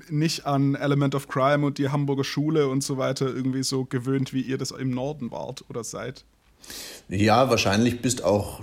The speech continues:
Speaker 2: du das irgendwie, aber ich glaube, du, also ich meine, du bist ja, äh, du bist ja eh ein komischer Vogel. Äh, du,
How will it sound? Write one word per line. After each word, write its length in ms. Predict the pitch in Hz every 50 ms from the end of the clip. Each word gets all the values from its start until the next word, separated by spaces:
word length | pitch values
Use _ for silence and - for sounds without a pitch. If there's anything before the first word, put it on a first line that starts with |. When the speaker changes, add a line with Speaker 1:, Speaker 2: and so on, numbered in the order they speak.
| - -
Speaker 2:
du 200 | - 110 131 151
das 240 | 160 165 151 - -
irgendwie, 540 | - 131 139 131 139 120 - 131 135 127
aber 200 | 92 98 113 113
ich 160 | 104 98 - -
glaube, 280 | 107 101 104 104 104
du, 260 | 92 107 117 110 101 - 110
also 260 | 95 82 101 92 101
ich 120 | 101 - 104
meine, 220 | 95 98 98 92
du 140 | 85 98 101
bist 280 | 104 123 120 120 120
ja, 580 | 117 107 104 101 101 98 - 76 98 101 98 95
äh, 40 | 95
du 120 | 95 104 98
bist 180 | 110 110 -
ja 60 | 107
eh 180 | 95 90 95 127
ein 100 | 139 131
komischer 360 | - 101 92 90 87 90 85
Vogel. 360 | - - 85 85 78 85 92 90 90 95 -
Äh, 340 | 87 95 95 92 90 90 85 85 85 85 - - -
du, 100 | -